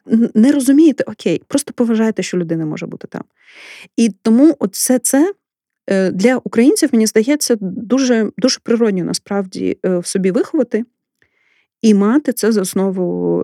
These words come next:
е, державності. Бо ми і є наці-, політичною нацією, у нас все добре з цим. В нас є приклади періодів, коли ми тільки відповідаємо за себе. Ми супер самовідповідальні,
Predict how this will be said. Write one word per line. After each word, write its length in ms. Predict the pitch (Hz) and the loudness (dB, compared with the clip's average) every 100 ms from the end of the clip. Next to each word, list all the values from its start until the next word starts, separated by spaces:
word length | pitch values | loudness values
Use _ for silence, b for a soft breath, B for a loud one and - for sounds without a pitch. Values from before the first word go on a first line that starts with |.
| - | -6
е, 40 | - - | -12 -4
державності. 840 | 190 202 196 165 - 156 - - - _ _ _ _ | 0 0 -2 -4 -6 -10 -10 -14 -18 _ _ _ _
Бо 280 | 185 196 190 | 0 0 2
ми 120 | 202 240 | 2 2
і 160 | - | 0
є 280 | 180 196 175 - | 0 0 0 -6
наці-, 320 | 160 - - - | -14 -12 -14 -14
політичною 580 | - 185 175 180 - 160 | -4 -4 -2 -6 -6 -2
нацією, 380 | 196 330 - 175 | -2 -2 -4 -4
у 40 | |
нас 120 | 196 | -4
все 140 | - 190 | -2 0
добре 280 | 180 175 165 | 0 0 -4
з 80 | |
цим. 160 | - - | -10 -14
В 200 | - - | -12 -4
нас 240 | 185 185 185 | -2 -2 -2
є 140 | 220 | -2
приклади 560 | 226 196 196 190 175 175 | -2 -4 -2 -2 0 -2
періодів, 480 | 190 185 226 190 | -2 0 0 -2
коли 200 | - 185 | -4 -4
ми 120 | 180 196 | 0 0
тільки 280 | 175 175 | -2 -4
відповідаємо 540 | 165 160 156 156 - 92 | -4 -4 -6 -6 -6 -8
за 100 | 180 | -6
себе. 300 | - - - | -8 -6 -2
Ми 200 | 190 185 B B B | -2 -2 B B B
супер 640 | - - - 262 - 196 175 _ _ | -10 -6 0 0 0 -2 -2 _ _
самовідповідальні, 1160 | - 220 202 190 185 - 185 175 220 311 214 | -2 2 2 2 -2 -2 -2 2 4 6 4